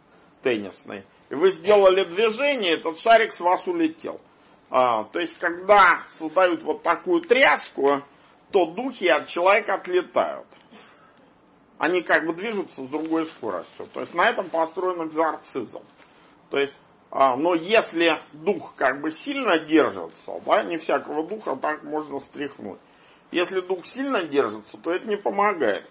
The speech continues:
<coughs> Что делает шаман? Он на этого духа насылает своих духов. И эти духи, они как бы находятся, ну, входят в борьбу, в взаимодействие.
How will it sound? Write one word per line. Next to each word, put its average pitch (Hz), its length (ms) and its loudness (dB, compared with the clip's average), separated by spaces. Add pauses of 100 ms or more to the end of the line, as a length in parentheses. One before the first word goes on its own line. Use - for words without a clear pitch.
<coughs> - 1400 2
Что 214 180 4
делает 196 420 4
шаман? 151 560 2
Он 202 140 -4
на 208 160 4
этого 185 280 -2
духа 214 300 -4
насылает 185 580 2
своих 170 420 2
духов. 110 340 -10 (840)
И 131 80 4
эти 202 260 6
духи, 254 360 -4
они 170 280 2
как 190 260 2
бы 165 80 -2
находятся, 165 680 0
ну, 147 420 -4
входят 185 420 0
в - 240 -20
борьбу, 165 360 6
в 117 360 -12
взаимодействие. 143 960 0